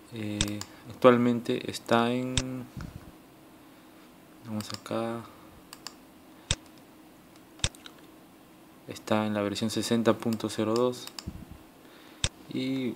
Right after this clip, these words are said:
en la se-, versión sesenta y uno probablemente vengan la-, las nuevas novedades. Eh, bien, eh, una de las novedades es que se va a poder agregar, eh, vamos a poder darle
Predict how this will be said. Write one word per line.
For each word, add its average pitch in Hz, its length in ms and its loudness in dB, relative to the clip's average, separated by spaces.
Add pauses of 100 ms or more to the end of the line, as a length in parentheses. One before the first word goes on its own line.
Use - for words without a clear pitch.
en 104 100 -2
la 104 80 -4
se-, 104 220 -4
versión 104 320 -2
sesenta 117 500 4
y 113 160 4
uno 139 300 0
probablemente 117 520 2
vengan 110 340 0
la-, 98 300 0
las 101 120 -6
nuevas 104 360 -2
novedades. 107 580 4 (1000)
Eh, 107 520 0
bien, 131 440 0
eh, 110 520 -2 (520)
una 156 180 4
de 156 80 6
las 147 140 2
novedades 120 520 6
es 123 120 2
que 123 160 -4
se 110 160 -4
va 104 80 4
a 107 80 -2
poder 113 340 8 (720)
agregar, 110 640 2 (160)
eh, 101 400 -4 (1600)
vamos 123 340 4
a 120 40 4
poder 110 320 4
darle 110 300 6